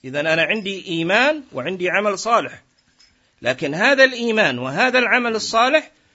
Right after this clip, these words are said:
يؤخذ من الوحي، يؤخذ من كتاب الله ومن سنة الرسول صلى الله عليه وسلم، ما يؤخذ من أي مصدر آخر.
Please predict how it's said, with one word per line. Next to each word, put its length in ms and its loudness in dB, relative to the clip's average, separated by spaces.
يؤخذ 520 -2
من 200 -4
الوحي، 480 -2
يؤخذ 420 -2
من 160 -4
كتاب 380 -4
الله 260 0
ومن 200 -2
سنة 380 -6
الرسول 440 -8
صلى 220 -6
الله 160 -2
عليه 160 -4
وسلم، 440 -10
ما 160 0
يؤخذ 420 -2
من 180 -4
أي 260 -4
مصدر 520 -4
آخر. 400 0